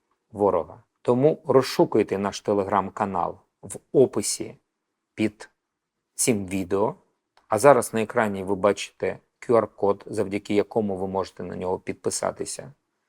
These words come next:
І будемо рухатися далі. А далі ми поговоримо, які зміни потрібні в нашій армії, щоб вона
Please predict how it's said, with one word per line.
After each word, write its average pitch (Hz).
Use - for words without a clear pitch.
І 117
будемо 120
рухатися 113
далі. 101
А 110
далі 156
ми 139
поговоримо, 117
які 143
зміни 117
потрібні 101
в 98
нашій 107
армії, 120
щоб -
вона 110